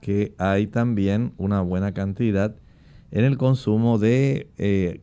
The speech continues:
carne, tanto de res como de pollo.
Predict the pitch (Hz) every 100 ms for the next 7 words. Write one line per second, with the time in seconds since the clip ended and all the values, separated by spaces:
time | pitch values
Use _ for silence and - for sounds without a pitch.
0 | - 110 117 117 123 156 160 - - -
1 | - _ 104 110 110 113 120 104 104 -
2 | 92 92 101 - 151 160 107